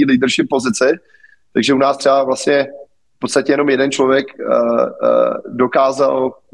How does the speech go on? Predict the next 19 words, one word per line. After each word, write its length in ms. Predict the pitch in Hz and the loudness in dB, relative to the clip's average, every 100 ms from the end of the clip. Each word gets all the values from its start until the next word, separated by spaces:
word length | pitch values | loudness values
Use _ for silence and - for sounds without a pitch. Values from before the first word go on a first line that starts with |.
| 113 | -6
nebo 180 | 123 127 | -2 0
ne 100 | 139 | 0
ani 200 | 165 170 | 0 0
dokázal, 500 | 139 160 170 135 117 | 0 0 -2 0 0
jo, 80 | 127 | 0
ono 200 | 139 131 | -2 -4
prostě 240 | 127 - | -4 0
hodně 200 | 135 139 | 0 0
lidí 180 | 139 143 | 0 2
ani 140 | 147 | 2
nechce. 300 | 151 170 - - - - - - | 0 0 -4 -6 -10 -20 -20 -2
Jo, 100 | 139 | 0
třeba 180 | 147 160 | 2 2
jako, 240 | 151 156 120 - | 2 -2 -6 -4
eh, 120 | 123 | -2
Vašek 300 | 123 139 151 | 0 -2 -2
Jareš, 320 | 143 143 143 - | 0 0 -2 -4
vlastně 240 | 127 147 | -6 -6
můj 140 | 139 | -6